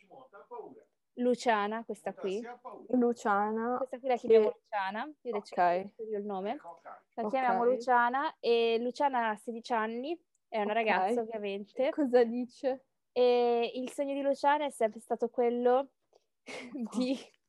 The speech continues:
Speaker 2: <laughs> Ho già
Speaker 1: essere
Speaker 2: paura.
Speaker 1: portata in un cimitero per un appuntamento romantico.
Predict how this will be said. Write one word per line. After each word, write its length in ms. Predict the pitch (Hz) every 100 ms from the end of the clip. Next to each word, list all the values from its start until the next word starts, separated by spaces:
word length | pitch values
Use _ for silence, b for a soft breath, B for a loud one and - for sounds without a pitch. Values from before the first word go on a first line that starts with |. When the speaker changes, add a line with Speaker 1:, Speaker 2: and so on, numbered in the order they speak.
| -
Speaker 2:
<laughs> 420 | 320 277 311 339 _ 339
Ho 100 | 269
già 140 | -
Speaker 1:
essere 460 | 247 285 233 226 262
Speaker 2:
paura. 40 |
Speaker 1:
portata 480 | 233 269 240 277 277
in 100 | 262
un 100 | 254
cimitero 680 | - 240 240 240 214 214 254
per 140 | 262
un 80 | 220
appuntamento 640 | 208 - 214 214 214 208
romantico. 540 | 208 208 196 202 208